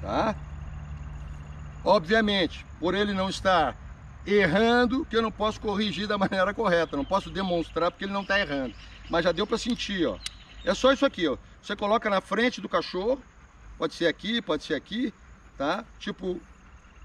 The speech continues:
opa, calmou, né? Dá uma paradinha, ó. E, então eu ando com a varinha aqui do lado, quando eu vejo que o animal vai antecipar, eu faço só isso aqui, ó. Olha o toque, observa o toque na corrente. Tô caminhando com o cachorro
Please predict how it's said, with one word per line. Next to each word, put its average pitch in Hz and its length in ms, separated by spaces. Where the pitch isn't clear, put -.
opa, 170 500
calmou, 147 460
né? 139 200
Dá 135 120
uma 156 80
paradinha, 160 680
ó. 101 200
E, 147 260
então 175 160
eu 175 180
ando 170 180
com 175 80
a 170 40
varinha 185 360
aqui 254 400
do 214 100
lado, 196 420
quando 175 140
eu 175 80
vejo 190 200
que - 60
o - 20
animal 180 240
vai 185 100
antecipar, 180 480
eu 190 60
faço 185 200
só 247 80
isso 262 140
aqui, 202 220
ó. 139 100
Olha 233 200
o 254 40
toque, 208 380
observa 226 320
o 214 40
toque 220 240
na 214 100
corrente. 175 580
Tô 151 140
caminhando 185 440
com 196 80
o 185 40
cachorro 226 640